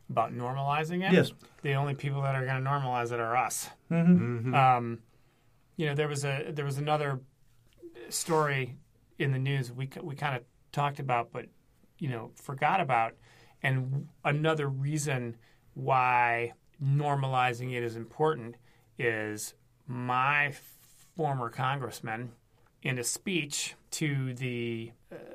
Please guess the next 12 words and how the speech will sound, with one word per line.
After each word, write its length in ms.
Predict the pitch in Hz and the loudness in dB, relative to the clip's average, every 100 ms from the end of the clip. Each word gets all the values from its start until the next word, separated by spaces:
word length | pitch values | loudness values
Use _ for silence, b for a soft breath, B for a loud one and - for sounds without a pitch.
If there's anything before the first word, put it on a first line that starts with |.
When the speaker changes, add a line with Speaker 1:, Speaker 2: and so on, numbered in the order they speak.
| - | -10
Speaker 1:
super 520 | - - 214 - 156 | -4 -2 -2 0 -2
right-wing 540 | 139 135 143 127 123 117 | 2 0 0 -4 -6 -10
Catholic 600 | - 151 131 - 131 - - | -6 -2 -2 -4 -10 -8 0
Ave 300 | 139 135 135 | 2 2 0
Maria 400 | 127 131 135 131 | -2 -2 -2 -2
Law 240 | 127 127 135 | 0 2 2
School 520 | - - 120 123 - - | -2 -2 -2 -2 -4 -8
in 140 | 123 | -8
Florida, 640 | - 151 160 143 110 113 - _ _ _ - | -6 2 4 4 0 -4 -8 _ _ _ -8
Newt 200 | 127 131 | -8 -2
Gingrich, 640 | 165 196 139 127 - - - | 0 2 4 2 2 -6 -6
said 560 | - 147 127 123 123 | 0 4 6 4 0